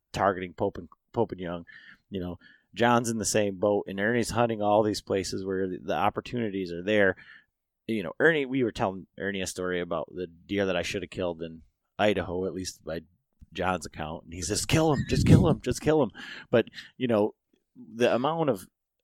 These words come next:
um, hunting knowledge really that's sitting right here, and the, and the guys that are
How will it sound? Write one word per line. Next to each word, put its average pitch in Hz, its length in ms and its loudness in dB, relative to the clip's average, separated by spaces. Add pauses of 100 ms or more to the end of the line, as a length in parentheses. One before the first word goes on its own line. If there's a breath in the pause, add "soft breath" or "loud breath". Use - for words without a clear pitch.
(140)
um, 76 400 -6 (200)
hunting 123 460 0
knowledge 95 420 6
really 101 300 2
that's 87 480 -4
sitting 110 320 0
right 104 220 0
here, 98 300 -2
and 90 120 -2
the, 82 140 -8
and 87 120 -14
the 87 60 -8
guys 98 440 4
that 95 140 2
are 87 220 -2